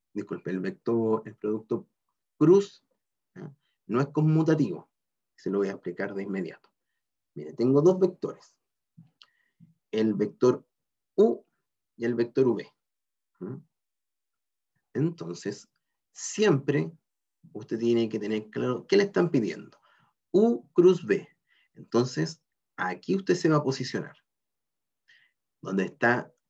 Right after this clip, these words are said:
eh, la primera operatoria, que le están diciendo que es U. Entonces, en su palma, su palma, se va a posicionar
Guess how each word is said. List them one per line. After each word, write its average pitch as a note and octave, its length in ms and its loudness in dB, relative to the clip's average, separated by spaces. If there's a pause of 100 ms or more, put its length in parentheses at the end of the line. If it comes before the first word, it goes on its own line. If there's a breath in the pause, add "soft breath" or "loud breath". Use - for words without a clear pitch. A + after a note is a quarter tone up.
(440)
eh, E2+ 480 -6
la F2+ 280 -6
primera B2 460 0
operatoria, F#3+ 460 0
que A2+ 80 -8
le A2 60 -6
están G#2+ 180 -6
diciendo A2 260 -2
que G#2+ 120 -2
es A2 200 -6 (100)
U. F#3+ 360 4 (560)
Entonces, B2 420 -4 (1200)
en G#2 120 -8
su C#3 200 2
palma, F#3 460 8 (760)
su A#2 100 -2
palma, C#3 460 2 (920)
se A2 80 8
va A2+ 80 8
a A#2 80 2
posicionar D#3+ 640 2